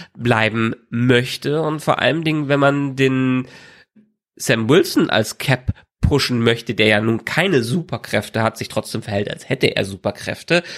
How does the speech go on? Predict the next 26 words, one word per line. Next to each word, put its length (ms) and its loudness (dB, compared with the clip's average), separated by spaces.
und 180 -4
dadurch 280 2
das 180 -6
Menschliche 640 2
hervorheben 760 0
möchte, 480 0
hätte 280 0
man 160 2
einen 240 -4
cleveren 800 0
Thriller-Plot, 680 2
ähnlich 320 0
wie 80 -4
im 120 0
Winter 260 2
Soldier, 480 0
hatte 240 0
man 300 0
wohl 260 4
das 480 -4
Bedürfnis, 560 2
das 220 -2
weit 280 0
reinzubringen, 640 -2
aber 120 2
das 360 -4